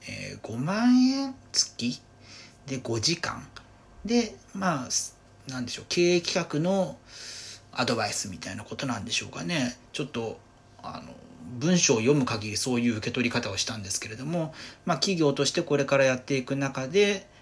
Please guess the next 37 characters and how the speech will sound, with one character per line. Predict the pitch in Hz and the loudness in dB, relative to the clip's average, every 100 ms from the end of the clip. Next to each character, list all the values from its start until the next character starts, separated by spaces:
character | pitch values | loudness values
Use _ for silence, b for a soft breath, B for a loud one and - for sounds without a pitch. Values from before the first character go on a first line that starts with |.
| - | -10
え | 131 117 | -6 -4
ー、 | |
グ | 113 | -2
ル | 135 127 | -2 -4
ー | |
プ | - 107 - - B B B B B - | -6 -12 -12 -18 B B B B B -8
の、 | 175 208 214 247 - | -2 2 2 -2 -8
ま | 127 135 104 | -10 -8 -6
あ、 | - | -4
シ | - | -2
ナ | 143 | 0
ジ | 110 117 | 0 -2
ー | |
効 | 127 | -4
果 | 117 | -6
を | |
高 | - 113 151 | -6 -6 -2
め | 135 | -2
て | 120 | -2
い | |
く | - | -4
た | - | -2
め | 160 151 | 0 2
に | 107 | 0
ど | 117 131 | -2 -2
う | |
い | 139 | 0
う | |
こ | 135 | 0
と | 160 | 0
が | 117 | -2
で | 107 | -2
き | - | -2
る | - | -2
の | 110 | -4
か | 110 | -8
と | - | -10